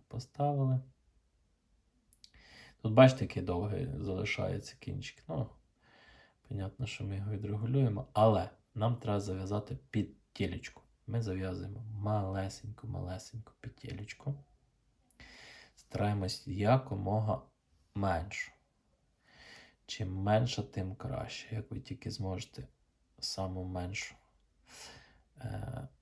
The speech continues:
зав'язати, тим краще. Ще чим класний ось цей поводочний матеріал, що я використовую, тим, що він в такій пропітці. І він наче як, ну, слухняний. Тобто,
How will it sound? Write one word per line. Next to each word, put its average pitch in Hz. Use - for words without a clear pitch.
зав'язати, 101
тим 101
краще. -
Ще -
чим 131
класний 120
ось 110
цей 110
поводочний 101
матеріал, 101
що 135
я 127
використовую, 123
тим, 120
що 110
він 110
в 101
такій -
пропітці. 139
І 104
він 117
наче 117
як, 107
ну, 101
слухняний. 95
Тобто, -